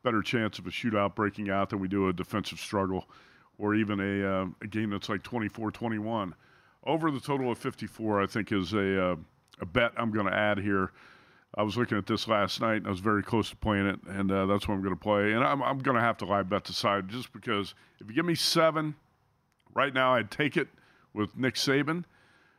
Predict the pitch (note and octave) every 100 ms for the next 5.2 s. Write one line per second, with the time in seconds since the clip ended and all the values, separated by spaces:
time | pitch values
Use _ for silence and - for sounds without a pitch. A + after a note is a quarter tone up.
0 | _ - A2 G2+ A#2 A#2 A#2+ A#2 G2+ -
1 | B2+ A2+ G#2 - A#2+ G2+ G#2 F2+ - A2
2 | G#2 G#2 G2 A2 F#2+ F#2+ - G#2 F#2+ F#2
3 | - G#2+ F#2 F#2+ F#2 - G2+ F2+ D#3 G#3
4 | C#3+ D3+ C#3+ B2+ A2+ A#2+ G#2+ G#2+ G#2 F#2+
5 | - E2